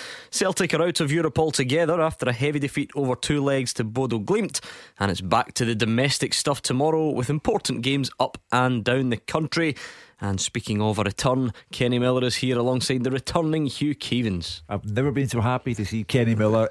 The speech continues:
Speaker 2: in my life. Anyway, Rangers are the talk of Europe after that elimination of Borussia Dortmund. Celtic are the talk of the Steamy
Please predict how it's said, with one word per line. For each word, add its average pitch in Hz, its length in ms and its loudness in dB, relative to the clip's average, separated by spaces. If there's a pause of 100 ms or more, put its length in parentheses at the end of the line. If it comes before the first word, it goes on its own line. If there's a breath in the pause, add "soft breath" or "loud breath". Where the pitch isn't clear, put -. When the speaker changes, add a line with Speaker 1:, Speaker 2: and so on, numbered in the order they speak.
Speaker 2:
in 131 160 2
my 113 260 2
life. 98 500 -2 (540 loud breath)
Anyway, 185 480 2
Rangers 180 340 2
are 156 60 0
the 139 100 2
talk 170 340 2
of 135 200 0
Europe 180 320 0
after 156 320 0
that 139 360 -2
elimination 151 680 0
of 139 140 0
Borussia 117 440 -4
Dortmund. 139 600 -4
Celtic 127 400 -4
are 104 60 -2
the 98 80 -2
talk 127 260 -2
of 104 80 -2
the 104 80 -4
Steamy 214 560 0